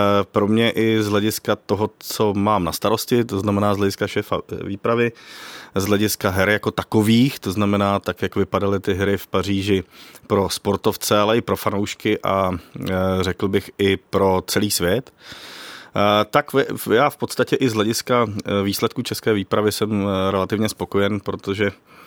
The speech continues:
skončili jsme v medailovém pořadí relativně vysoko a za sebou jsme nechali takové země, jako je, nevím, Polsko, Slovinsko,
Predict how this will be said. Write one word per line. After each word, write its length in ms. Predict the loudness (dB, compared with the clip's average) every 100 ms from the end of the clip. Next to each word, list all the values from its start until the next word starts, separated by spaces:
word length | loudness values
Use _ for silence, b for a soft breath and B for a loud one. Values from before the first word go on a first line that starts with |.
| B B B -4 0 2 2
skončili 640 | -2 -6 -4 -4 -4 -2
jsme 240 | -2 -2 -2
v 40 |
medailovém 480 | 0 0 2 0 0
pořadí 540 | -2 0 0 0 0
relativně 420 | 2 0 0 0 0
vysoko 520 | 0 -2 -2 0 0
a 80 | 0
za 100 | 0
sebou 280 | -2 -2 -4
jsme 180 | -2
nechali 300 | -2 -2 -4
takové 360 | -4 -4 0 0
země, 280 | 0 -2 -2
jako 240 | -2 -2
je, 280 | 0 0 -2 -6 _ _ B B B
nevím, 180 | -2 0
Polsko, 580 | 0 0 0 2 2 2 -4 -6
Slovinsko, 760 | 0 2 2 0 0 0 0